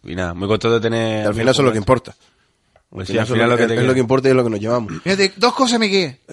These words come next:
Speaker 2: Dos cosas, venga, a ver.
Speaker 3: Una guitarra con un manual pa to-, pa saber tocar la guitarra.
Speaker 2: <laughs> Sí, sí, sí. Sí, sí, sí, que el otro día grabé un vídeo y decía, "Y me aprendí a tocar la guitarra". <laughs>
Speaker 3: Y después, esto es, vamos, tú sabes que lo último es lo mejor.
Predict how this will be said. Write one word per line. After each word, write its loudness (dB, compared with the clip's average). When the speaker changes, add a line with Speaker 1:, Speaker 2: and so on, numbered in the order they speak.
Speaker 2:
Dos 4
cosas, 4
venga, 6
a 10
ver. 6
Speaker 3:
Una 6
guitarra 4
con 2
un 4
manual 2
pa 4
to-, 0
pa 2
saber 2
tocar 2
la 4
guitarra. 4
Speaker 2:
<laughs> 0
Sí, 0
sí, 2
sí. 0
Sí, 0
sí, 4
sí, 4
que -4
el 2
otro 2
día 6
grabé 6
un 4
vídeo 6
y 8
decía, 6
"Y 6
me 8
aprendí 6
a 6
tocar 6
la 8
guitarra". 6
<laughs> 0
Speaker 3:
Y 8
después, 6
esto 6
es, 4
vamos, 6
tú 0
sabes 6
que 6
lo 8
último 2
es 2
lo 2
mejor. 0